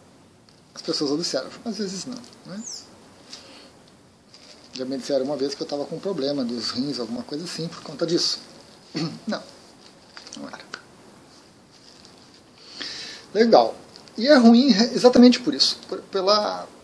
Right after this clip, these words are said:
pela quantidade de vezes, né? E por, porque às vezes você tem que explicar e às vezes você não sabe bem explicar, então pode criar algum constrangimento, algum incômodo, né? Então, realmente é algo que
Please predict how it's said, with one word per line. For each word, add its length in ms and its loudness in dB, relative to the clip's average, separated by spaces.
pela 140 8
quantidade 340 8
de 60 2
vezes, 340 -2
né? 320 -4
E 80 -8
por, 160 -12
porque 160 -8
às 80 2
vezes 160 0
você 180 -6
tem 120 -10
que 80 -10
explicar 840 2
e 220 0
às 220 0
vezes 400 -6
você 180 -8
não 120 -4
sabe 240 2
bem 160 -2
explicar, 720 0
então 180 -4
pode 260 0
criar 200 -2
algum 180 -2
constrangimento, 840 -4
algum 240 -12
incômodo, 680 -8
né? 180 -12
Então, 240 -10
realmente 600 2
é 200 4
algo 480 2
que 400 -2